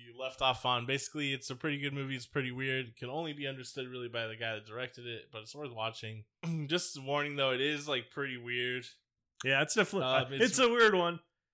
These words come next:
Speaker 1: He's also emotionally intense, so if people yelling and stuff gets you uncomfortable, he just lets you know that, you know, that'll happen.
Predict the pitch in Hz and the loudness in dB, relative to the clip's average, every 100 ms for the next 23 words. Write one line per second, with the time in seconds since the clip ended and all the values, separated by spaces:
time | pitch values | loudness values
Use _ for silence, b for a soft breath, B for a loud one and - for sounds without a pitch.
0 | _ - 147 156 165 190 165 143 147 - | _ -18 -6 -2 -2 -2 -2 -2 -4 -6
1 | 147 139 120 110 120 131 127 - - - | -8 -8 -8 -6 -4 -4 -6 -10 -10 -14
2 | - _ _ - - 113 110 107 110 107 | -20 _ _ -14 -8 -6 -8 -10 -14 -16
3 | 90 101 123 113 127 120 113 113 117 120 | -20 _ -16 -8 -6 -4 0 2 2 0
4 | 113 110 107 104 - - - 110 - 107 | -2 -6 -8 -14 -18 -10 -6 -6 -8 -12
5 | - 107 104 107 107 - 107 104 104 _ | -8 -8 -6 -8 -10 -10 -8 -8 -10 _
6 | _ _ _ _ _ _ _ - 101 104 | _ _ _ _ _ _ _ -16 -14 -14
7 | 107 110 107 104 104 107 104 104 104 101 | -12 -8 -8 -8 -6 -4 -4 -4 -8 -10
8 | - 107 104 104 104 110 104 104 104 104 | -12 -10 -8 -6 -4 -2 -4 -4 -8 -10